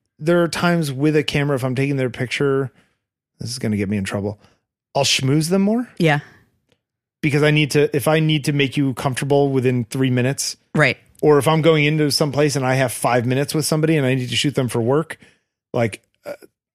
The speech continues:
Speaker 2: You gotta charm them.
Speaker 1: I can
Speaker 2: You
Speaker 1: talk
Speaker 2: gotta
Speaker 1: the
Speaker 2: get
Speaker 1: talk, but
Speaker 2: there.
Speaker 1: I need to be endearing. You know what I mean?
Speaker 2: Yes.
Speaker 1: Like, I need to be charming.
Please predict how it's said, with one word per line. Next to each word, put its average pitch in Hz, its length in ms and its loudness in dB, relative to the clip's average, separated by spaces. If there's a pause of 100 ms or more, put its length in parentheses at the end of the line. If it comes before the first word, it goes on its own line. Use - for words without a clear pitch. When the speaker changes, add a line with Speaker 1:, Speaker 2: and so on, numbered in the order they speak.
(200)
Speaker 2:
You 160 120 -2
gotta 143 200 0
charm 165 280 -4
them. - 80 -10
Speaker 1:
I 165 80 4
can 190 120 2
Speaker 2:
You 170 60 0
Speaker 1:
talk 175 100 4
Speaker 2:
gotta 175 100 2
Speaker 1:
the 170 60 2
Speaker 2:
get 160 160 2
Speaker 1:
talk, 208 160 2
but 165 60 0
Speaker 2:
there. 165 200 4
Speaker 1:
I 170 140 4
need 165 180 2
to 160 80 0
be 147 140 4
endearing. 120 460 0
You 135 100 -4
know 151 80 2
what 147 60 4
I 143 40 2
mean? 151 140 2
Speaker 2:
Yes. - 0 -
Speaker 1:
Like, 139 140 2
I 139 40 2
need 139 160 0
to 139 60 0
be 131 80 -2
charming. 117 440 -2